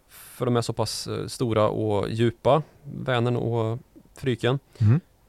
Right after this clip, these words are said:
Speaker 1: Och här så frodas då en, liksom, nybyggaranda som gett drivkraft nog att överleva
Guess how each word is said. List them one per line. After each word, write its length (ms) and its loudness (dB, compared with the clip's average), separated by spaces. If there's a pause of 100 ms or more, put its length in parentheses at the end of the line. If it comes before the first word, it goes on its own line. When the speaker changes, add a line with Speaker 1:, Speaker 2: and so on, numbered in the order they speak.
(280)
Speaker 1:
Och 140 6
här 200 6
så 100 -4
frodas 340 4
då 160 4
en, 420 2 (340)
liksom, 320 0
nybyggaranda 920 4
som 320 0
gett 260 0
drivkraft 500 0
nog 280 2
att 140 0
överleva 560 4